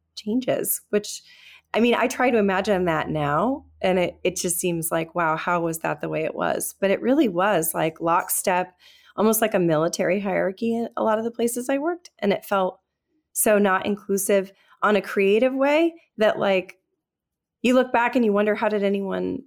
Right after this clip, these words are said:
make anything <laughs> successful in that space? How did you encourage your employees to sort of, like,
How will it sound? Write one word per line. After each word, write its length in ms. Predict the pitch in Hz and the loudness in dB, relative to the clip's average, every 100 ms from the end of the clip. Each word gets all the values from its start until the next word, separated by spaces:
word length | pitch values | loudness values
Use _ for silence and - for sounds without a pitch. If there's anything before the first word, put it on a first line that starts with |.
| - | 0
make 220 | 202 196 | 0 2
anything 360 | 202 208 311 | 0 4 4
<laughs> 20 | 285 | 4
successful 600 | 269 - 202 202 220 233 | 0 0 -2 -2 -2 -2
in 180 | 240 214 | -2 -2
that 240 | 170 - | -2 -4
space? 560 | - 214 226 190 - - - - - | -4 0 0 0 -4 -8 -16 -20 -18
How 160 | - 247 | -4 0
did 200 | 294 277 | 0 2
you 160 | 349 359 | 0 2
encourage 460 | 294 277 269 269 | 0 2 2 2
your 120 | 233 220 | 0 0
employees 480 | 214 196 202 208 | 0 0 0 0
to 80 | - | -2
sort 240 | 190 196 190 | -4 -2 -2
of, 120 | 190 | -2
like, 400 | - 185 - | -2 -2 -4